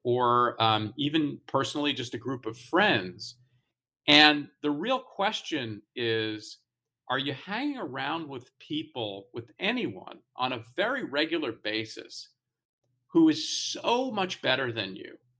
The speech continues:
or so much more accomplished than you that it actually feels like you're putting your ego at risk when you're in the room with them, 'cause you never know what the next challenge is gonna be? And those are the people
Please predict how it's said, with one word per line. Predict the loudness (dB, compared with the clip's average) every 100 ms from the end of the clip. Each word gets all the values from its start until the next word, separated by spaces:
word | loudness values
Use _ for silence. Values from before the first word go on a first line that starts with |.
| _ _ _ _
or | -4
so | -4 -2 0 0
much | -2 -2
more | 0 0
accomplished | 0 0 0 0 -4 -2
than | -2 -2
you | -4 -6 -6 -12 _ _ _ _ 4
that | 4 4 -6 _
it | 0 2 8
actually | 8 8 2 -2
feels | -4 4 4 6
like | 2 0
you're | -4
putting | -2 -2 0
your | -2 -2
ego | -2 0 0
at | -2 -4
risk | -4 -2 -4 -12 -20 _
when | -2 0
you're | 0
in | -2
the | -4
room | -4 -4
with | -6 0
them, | 2 4 2
'cause | 0 0
you | 2
never | 2 6 8 6 2
know | 2 4 4 4
what | 2 -2
the |
next | -4 -6 -4
challenge | -2 -2 -2 -6
is | -12
gonna | -10 -12
be? | -12 -14 -16 _ _ _ _ _ _ _ _ _ _ _ _
And | -2 -2 -4 2
those | 6 6 6
are | 4
the | 4 2
people | 0 -6 -4 -8 -10 -12